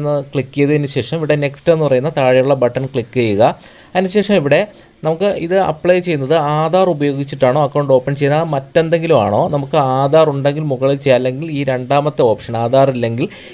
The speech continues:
ഈ രണ്ടാമത്തെ ഓപ്ഷൻ ക്ലിക്ക് ചെയ്യുക. അതിനുശേഷം താഴെ കാണുന്ന നെക്സ്റ്റ് എന്ന് പറയുന്ന ബട്ടൺ ഒന്ന് ക്ലിക്ക് ചെയ്യുക. അത് കഴിയുമ്പോൾ നമുക്ക് ഈ അക്കൗണ്ടിൻ്റെ ബെനിഫിറ്റ്സുകളെക്കുറിച്ച് ഒരു ഡീറ്റെയിൽ നമുക്കവിടെ കാണാം, ഇൻഫർമേഷൻ, അതായത് ഈ പ്രോഡക്റ്റിൻ്റെ ഇൻഫർമേഷൻ. നമുക്ക്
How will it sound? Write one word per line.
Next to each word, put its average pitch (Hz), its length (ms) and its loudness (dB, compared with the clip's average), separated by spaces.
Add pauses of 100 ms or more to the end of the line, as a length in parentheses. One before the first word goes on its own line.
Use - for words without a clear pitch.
(100)
ഈ 175 40 0
രണ്ടാമത്തെ 175 580 0
ഓപ്ഷൻ 147 520 2
ക്ലിക്ക് 117 220 -4
ചെയ്യുക. 117 220 0
അതിനുശേഷം 156 580 -2
താഴെ 135 200 4
കാണുന്ന 143 320 -2
നെക്സ്റ്റ് 139 420 -2
എന്ന് 151 120 2
പറയുന്ന 135 220 2
ബട്ടൺ 127 340 -4
ഒന്ന് 127 120 -2
ക്ലിക്ക് 110 300 -8
ചെയ്യുക. 120 460 0 (720)
അത് 190 160 4
കഴിയുമ്പോൾ 170 320 2
നമുക്ക് 160 460 0
ഈ 180 220 -6
അക്കൗണ്ടിൻ്റെ 170 640 0
ബെനിഫിറ്റ്സുകളെക്കുറിച്ച് 160 1080 0
ഒരു 170 340 2
ഡീറ്റെയിൽ 165 500 0
നമുക്കവിടെ 139 460 0
കാണാം, 120 480 -2
ഇൻഫർമേഷൻ, 135 640 -4
അതായത് 135 240 2
ഈ 156 80 -4
പ്രോഡക്റ്റിൻ്റെ 143 580 0
ഇൻഫർമേഷൻ. 131 640 -4
നമുക്ക് 120 320 -2